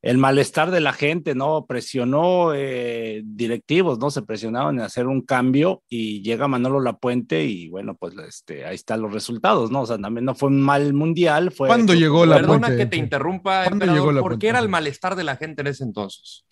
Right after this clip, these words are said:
Speaker 1: Porque no estaba jugando bien la selección, o sea, y también fue algo parecido, ¿no? A lo que se está viviendo ahora. Eh, se cali-, se cali-, bueno, se califica con mucho tiempo de anticipación. Me acuerdo que todavía fuimos a jugar a Jamaica, ¿no? Cuando ahí,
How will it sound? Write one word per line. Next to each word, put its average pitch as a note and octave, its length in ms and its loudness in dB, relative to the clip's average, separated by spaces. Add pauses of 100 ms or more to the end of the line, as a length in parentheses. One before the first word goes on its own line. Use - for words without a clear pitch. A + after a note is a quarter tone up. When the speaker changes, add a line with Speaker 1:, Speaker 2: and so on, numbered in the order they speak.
(320)
Speaker 1:
Porque F3+ 240 2
no G#3 100 6
estaba G#3+ 220 4
jugando G3+ 320 4
bien F#3+ 160 4
la F3+ 80 2
selección, E3 600 -4
o C3+ 100 -6
sea, E3 360 2
y C#3+ 320 -2
también D#3 460 -4 (100)
fue F#3 280 -4
algo F#3 280 -2
parecido, D3 520 -4
¿no? C#3+ 100 -4
A D#3 60 -4
lo C#3 100 -6
que - 100 -20
se - 60 -20
está C#3+ 160 -2
viviendo C3+ 460 -4
ahora. C3 420 -2 (520)
Eh, A2+ 640 -4
se A#2+ 220 -4
cali-, C3 260 -2
se - 400 -6
cali-, C#3 320 0
bueno, B2+ 220 0
se B2+ 100 -6
califica C#3 460 -2
con C3 160 -2
mucho C#3+ 400 -2
tiempo C3 400 -4
de A#2+ 60 -2
anticipación. C3 840 -2
Me A2+ 100 -4
acuerdo B2 280 -4
que G#2+ 300 -4
todavía A#2 680 0
fuimos A#2+ 380 -6
a G2 360 -4 (100)
jugar A#2 240 -2
a A2+ 40 0
Jamaica, A#2+ 580 -2
¿no? C3 180 -4
Cuando G#2+ 260 -6
ahí, A#2+ 280 -4